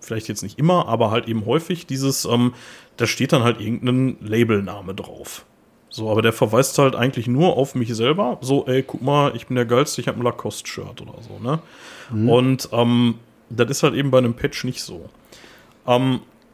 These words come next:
Speaker 1: <laughs> ein Punkt, den ich total spannend finde, ähm, ihr sagte, du hast auf Patches und, also das meiste bezieht sich auch auf, äh, auf Bandshirts, aber du hast sehr gegenständliche Darstellungen.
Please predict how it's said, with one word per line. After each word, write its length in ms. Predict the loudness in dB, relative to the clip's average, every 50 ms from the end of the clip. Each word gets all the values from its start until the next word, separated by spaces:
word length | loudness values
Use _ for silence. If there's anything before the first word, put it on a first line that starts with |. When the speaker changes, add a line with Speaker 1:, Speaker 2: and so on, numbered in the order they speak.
| _ _ _ _ _ _ _ _ _ _ _ _ _ _ -20 -20 _ _
Speaker 1:
<laughs> 360 | -8 -8 2 2 4 4 4 -2
ein 100 | -4 -4 -6 -12 -6 0
Punkt, 320 | 0 0 0 -2 -4 -2
den 80 | -2 -2
ich 100 | -2 -2
total 460 | -4 -6 -6 -6 -8 -4 -4 -4 -4
spannend 480 | -4 -10 -10 -6 -6 -4 -4 -4 -8
finde, 400 | -8 -10 -6 -6 -2 0 0 -2 -2 -6 -16 -16 -16 -16 -16 -18 -18 -10 -4
ähm, 340 | -2 0 0 0 0 -2 -4 -10 _ _ _ -8
ihr 80 | -4
sagte, 280 | -2 -2 -2 0 0 -2
du 260 | -2 0 0 2 2 2
hast 180 | 2 0 0 0
auf 300 | 0 -2 -2 -6 -16 _
Patches 380 | -4 -4 -4 -2 -4 -4 -2
und, 340 | -2 -6 -6 -6 -10 -6 -2
also 300 | 0 2 2 2 0 -2 -8 -6
das 240 | -4 -4 -4 -2
meiste 320 | 0 2 2 2 2 0 -2
bezieht 320 | -2 -2 -2 -4 -4 -4 -4
sich 160 | -10 -10 0
auch 300 | 4 4 4 4 2 0
auf, 340 | 0 0 0 0 -8 -12 -4
äh, 40 |
auf 400 | -2 0 2 2 0 0 -4 -6
Bandshirts, 640 | -2 0 0 0 0 -2 -2 0 0 0 0 -2 -6 -4
aber 460 | 0 2 4 6 6 4 2 0 -4 -18 -20 -20 -20 -20 -20 -20 -8 _
du 100 | 2 2
hast 280 | 2 2 0 -6 -2
sehr 180 | 4 4 4 4
gegenständliche 1040 | 2 0 2 2 2 4 2 0 -2 -4 -6 -4 -2 -2 -2 -4 -6 -2 0 0 2
Darstellungen. 960 | 2 2 2 2 0 -2 -4 -6 -6 -4 -4 -2 -2 -2 -2 -4 -4 -6